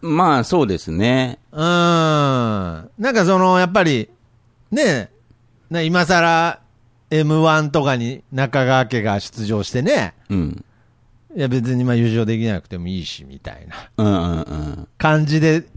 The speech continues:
Speaker 2: エムワン出てこられても、まあ、迷惑ですよね、やっぱり今の。
Speaker 1: そうですね。うん。
Speaker 2: 今のね、若手たちはね。
Speaker 1: うん。
Speaker 2: だから、だからまあ、その、なんでしょうね。も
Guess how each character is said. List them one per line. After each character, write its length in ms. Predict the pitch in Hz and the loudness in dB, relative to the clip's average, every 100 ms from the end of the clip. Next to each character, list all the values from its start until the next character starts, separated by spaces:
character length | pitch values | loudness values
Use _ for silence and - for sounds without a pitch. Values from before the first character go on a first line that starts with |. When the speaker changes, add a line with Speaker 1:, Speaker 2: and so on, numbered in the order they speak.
| - | -4
Speaker 2:
エ 120 | 147 | -2
ム 60 | 147 | 2
ワ 100 | 151 | 2
ン 60 | |
出 120 | 147 156 | 2 0
て 100 | 135 | 0
こ 160 | 127 | 0
ら 140 | 143 151 | 0 2
れ 100 | 135 | 0
て 160 | 285 | 0
も、 220 | 359 196 | 2 2
ま 200 | 117 131 | 0 -2
あ、 60 | 113 127 | -4 -4
迷 220 | 175 202 160 | 2 4 4
惑 240 | 90 82 | 0 -8
で 60 | 82 | -16
す 140 | - | -12
よ 60 | 262 | -6
ね、 80 | |
や 80 | 302 | -6
っ 20 | |
ぱ 140 | - 104 | -4 -6
り 80 | 87 | -4
今 260 | 90 92 | -6 -6
の。 60 | 82 | -2
Speaker 1:
そ 320 | 123 95 87 | 0 2 0
う 60 | 73 | -4
で 120 | 80 | -8
す 140 | - | -4
ね。 260 | 92 156 - | -2 0 0
う 220 | 95 90 | 0 0
ん。 20 | 80 | 0
Speaker 2:
今 220 | 107 98 | 0 -2
の 180 | 92 127 | -2 2
ね、 120 | 285 | 4
若 360 | 160 - 135 | 2 2 -2
手 160 | 123 107 | -2 -6
た 160 | 123 117 | -4 -6
ち 160 | - | -8
は 160 | 101 71 | -14 -10
ね。 260 | 180 285 277 - | -6 -6 -8 -8
Speaker 1:
う 60 | 82 | -4
ん。 360 | 76 - - - _ _ _ _ _ - - | -4 -6 -12 -20 _ _ _ _ _ -20 -8
Speaker 2:
だ 80 | 196 | -2
か 60 | 175 156 131 | 2 2 2
ら、 20 | 90 - - - - _ - - - _ _ _ _ - | -2 -6 -12 -18 -20 _ -20 -20 -20 _ _ _ _ -18
だ 200 | 220 196 | -6 0
か 40 | 208 | 2
ら 80 | 185 | 4
ま 460 | 202 233 190 131 | 4 6 6 4
あ、 80 | 117 | 2
そ 140 | 175 202 | 2 4
の、 340 | 202 190 - _ _ - | 4 2 -4 _ _ -2
な 220 | 226 381 | 2 2
ん 80 | 185 | 2
で 60 | |
し 120 | - 92 | 0 -6
ょ 100 | 69 | -6
う 20 | |
ね。 160 | 135 | -4
も 520 | 180 190 277 196 127 | -4 2 4 6 4